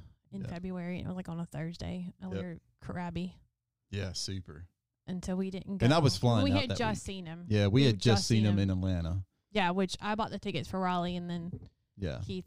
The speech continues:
Speaker 1: got the tickets for
Speaker 2: Atlanta.
Speaker 1: Atlanta. And that was a miscommunication.
Speaker 2: Yeah.
Speaker 1: <laughs> But, yeah.
Speaker 2: So.
Speaker 1: But then covid happened, and then we don't see him anytime. But, yeah, actually, if you don't follow him, he does little piano things. I don't think he's on him as much, but I used to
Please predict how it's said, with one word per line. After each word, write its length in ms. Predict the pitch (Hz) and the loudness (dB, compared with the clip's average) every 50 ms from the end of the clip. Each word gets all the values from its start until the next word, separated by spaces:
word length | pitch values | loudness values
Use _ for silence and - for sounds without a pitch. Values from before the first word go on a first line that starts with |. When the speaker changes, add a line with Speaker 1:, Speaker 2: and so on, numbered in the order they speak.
| - - | -8 -6
Speaker 1:
got 220 | - 175 - - | -4 -4 -4 -4
the 80 | 165 165 | -6 -8
tickets 360 | - - 175 - - - - | -8 -8 -8 -8 -10 -12 -14
for 380 | - - 147 156 165 170 175 180 - | -12 -10 -8 -6 -6 -6 -6 -8 -8
Speaker 2:
Atlanta. 360 | - 185 101 92 92 87 87 | -6 -4 -2 0 0 0 0
Speaker 1:
Atlanta. 420 | 82 73 78 98 92 - - - - - - - _ _ _ _ _ _ _ _ | -2 -2 -2 -2 -4 -4 -8 -12 -14 -14 -18 -20 _ _ _ _ _ _ _ _
And 260 | - 175 170 160 165 165 - | -10 -10 -8 -8 -10 -12 -12
that 120 | - - | -10 -8
was 100 | - - | -8 -10
a 40 | - | -10
miscommunication. 800 | - 185 - _ _ _ 170 170 - - - 190 - - - 190 - - - - - - - | -14 -16 -18 _ _ _ _ _ -12 -10 -10 -10 -10 -12 -14 -16 -16 -20 -20 -20 -20 -4 2
Speaker 2:
Yeah. 260 | - 202 196 - - 95 - - | 4 4 4 4 2 0 -2 -4
Speaker 1:
<laughs> 80 | 214 233 226 196 180 - - - - - - - - | -6 -8 -6 -6 -8 -10 -12 -14 -16 -18 -20 -18 -14
But, 100 | - - | -10 -4
yeah. 200 | - 185 - - | -2 0 0 0
Speaker 2:
So. 80 | - - - _ _ _ _ _ _ _ _ _ _ _ _ _ _ | 0 -4 -8 _ _ _ _ _ _ _ _ _ _ _ _ _ _
Speaker 1:
But 100 | - 208 | -6 0
then 220 | 196 208 202 196 185 | 2 2 2 2 2
covid 320 | - 196 190 180 180 156 | 2 2 2 2 0 -2
happened, 320 | 175 170 160 - - 175 175 | -2 -4 -4 -4 -6 -6 -6
and 100 | 175 175 | -4 -4
then 80 | 170 165 | -4 -4
we 140 | 165 160 | -4 -4
don't 260 | 160 160 151 - - - | -6 -6 -8 -8 -10 -10
see 140 | - 160 | -10 -10
him 100 | 151 151 | -10 -10
anytime. 520 | 156 156 165 170 170 - - 147 156 175 180 | -10 -10 -10 -10 -10 -10 -10 -10 -10 -4 -2
But, 140 | - 208 - | 0 0 2
yeah, 320 | - 208 196 190 185 175 180 - - - | 2 2 4 4 4 2 0 -4 -4 0
actually, 300 | - 208 208 196 - 220 | 2 2 2 4 2 2
if 80 | 214 208 | 0 0
you 80 | 214 208 | 0 0
don't 180 | 208 - 196 | 0 0 2
follow 200 | - 208 202 196 | 4 4 4 4
him, 120 | 196 190 196 | 4 4 2
he 140 | 190 190 | 0 0
does 220 | 196 190 190 196 185 | 2 2 2 2 2
little 160 | 185 180 175 | 2 2 2
piano 380 | 175 - 190 180 180 175 180 180 | 0 0 -2 -2 -2 -2 -2 -4
things. 360 | - 160 170 175 175 175 - | -4 -4 -6 -6 -6 -8 -6
I 100 | - - | -4 -4
don't 120 | 220 220 214 | -2 -2 -2
think 140 | 208 208 | -2 -2
he's 160 | 190 185 180 180 | -2 -2 -2 0
on 80 | 180 | -2
him 80 | 180 175 | -2 -2
as 100 | 170 165 | -2 -2
much, 300 | 170 175 - - - - - 196 | -2 -4 -4 -6 -10 -14 -10 -6
but 100 | 190 175 | -4 -4
I 120 | 107 139 190 | -2 -2 -2
used 160 | 185 180 - | -2 -4 -4
to 140 | - 170 | -6 -10